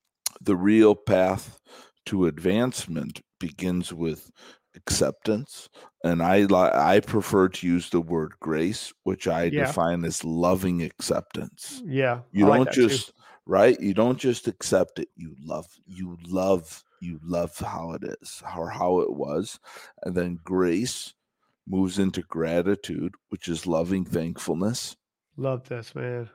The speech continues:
Speaker 1: And
Speaker 2: Powerful.
Speaker 1: then there could be advancement. You can't just do your way out of these things.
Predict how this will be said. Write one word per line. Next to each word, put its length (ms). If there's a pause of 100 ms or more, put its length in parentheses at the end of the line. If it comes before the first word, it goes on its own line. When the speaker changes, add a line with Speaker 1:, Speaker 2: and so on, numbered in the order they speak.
(340)
Speaker 1:
And 340
Speaker 2:
Powerful. 160
Speaker 1:
then 320
there 180
could 280
be 220
advancement. 840 (460)
You 240
can't 380
just 360
do 280
your 240
way 340
out 240
of 160
these 280
things. 540